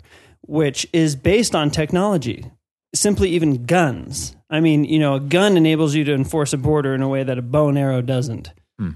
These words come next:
Speaker 1: Um, not to mention cars, satellites, and all these things. So be-, we have this, this idea of a nation state is a,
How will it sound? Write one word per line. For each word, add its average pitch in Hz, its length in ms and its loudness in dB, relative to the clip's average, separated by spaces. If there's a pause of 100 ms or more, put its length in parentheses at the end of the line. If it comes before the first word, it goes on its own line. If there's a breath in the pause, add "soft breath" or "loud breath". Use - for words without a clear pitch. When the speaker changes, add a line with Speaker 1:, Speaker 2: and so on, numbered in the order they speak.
(380 soft breath)
Speaker 1:
Um, 143 560 0 (340)
not 185 260 2
to 185 100 2
mention 147 560 2 (680 loud breath)
cars, 196 540 2
satellites, 165 520 0
and 170 80 0
all 156 120 0
these 143 180 -2
things. 147 240 0
So 170 140 2
be-, 165 260 -6 (180)
we 175 180 -2
have 214 340 0
this, 170 240 0 (140)
this 165 220 -2
idea 180 360 0
of 160 160 0
a 160 60 0
nation 214 340 0
state 190 240 -2
is 156 160 -2
a, 139 200 -2